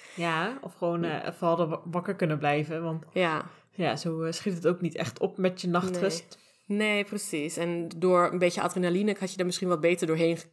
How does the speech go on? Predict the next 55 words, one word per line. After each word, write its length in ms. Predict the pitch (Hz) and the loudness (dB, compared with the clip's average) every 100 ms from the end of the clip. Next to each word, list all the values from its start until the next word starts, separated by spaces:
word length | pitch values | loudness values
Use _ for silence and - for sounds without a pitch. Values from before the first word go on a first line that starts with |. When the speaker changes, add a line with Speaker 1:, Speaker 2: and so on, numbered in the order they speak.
| - | -4
Speaker 2:
kunnen 280 | 151 147 - - - | -2 -2 -6 -14 -10
komen. 400 | - 131 147 180 | -2 0 0 0
<laughs> 60 | - 254 - - | 0 -2 -2 -14
Speaker 1:
Ja, 180 | - 175 | -4 0
Speaker 2:
Want 100 | 175 | 0
Speaker 1:
dat 20 | - | 0
Speaker 2:
ze 480 | 277 269 233 - - | -4 -4 -8 -14 -8
Speaker 1:
was 200 | 165 170 | -4 0
Speaker 2:
moeten 140 | 175 | 2
Speaker 1:
wel 80 | 180 160 | 4 4
Speaker 2:
natuurlijk, 140 | 180 | 2
ze 80 | 170 | 2
moeten, 320 | 180 175 175 - _ _ | 0 0 -4 -6 _ _
hm? 140 | 185 277 - _ _ - - _ | -6 -6 -8 _ _ -20 -20 _
Speaker 1:
Het 180 | - 190 | 0 4
was 140 | 202 202 | 4 4
inderdaad 360 | 202 185 185 | 6 6 6
best 120 | 185 | 6
wel 100 | 196 | 6
een 60 | 185 | 4
spannend 480 | 180 202 196 180 - | 4 4 4 2 2
uurtje 420 | 208 233 233 226 | 4 4 6 8
of 120 | 226 | 8
zo. 260 | 226 202 208 | 6 6 8
En 100 | 196 | 4
ik 80 | 185 | 4
kan 120 | 196 | 2
me 80 | 202 | 2
voorstellen 360 | 214 196 202 | 2 4 6
Speaker 2:
Ja. 60 | 196 | 4
Speaker 1:
dat 100 | 196 | 4
je 60 | |
niet 160 | 208 220 | 2 2
gelijk 300 | 240 190 214 | 6 6 6
in 80 | 165 | 2
slaap 300 | - 196 226 | 2 2 2
valt, 300 | 156 165 - | 0 -2 0
eh, 80 | 156 156 | 0 -2
daarna. 360 | 156 147 170 - - - - - - - | -4 -4 -6 -6 -10 -12 -16 -16 -14 -2
Speaker 2:
Nee, 200 | 254 277 | 4 4
dat 200 | 196 226 | 6 6
inderdaad 380 | 240 190 165 - | 6 6 6 4
ook 200 | 175 240 | 4 4
weer 160 | 285 262 | 4 4
niet. 480 | 269 330 - - - | 4 2 0 -10 -6
Ja, 260 | 208 175 | -4 -4
en 120 | 160 175 | -4 -4
dan 140 | 196 | -2
meteen 260 | 202 202 196 | -2 -2 -2
weer 160 | 170 | -2
wakker. 500 | 175 220 - 240 233 226 | -2 -4 0 0 2 0
En 180 | 180 180 | -2 0
ze 100 | 185 | 0
moesten 280 | 185 185 | 0 0
dan 280 | 165 156 156 | 0 0 -2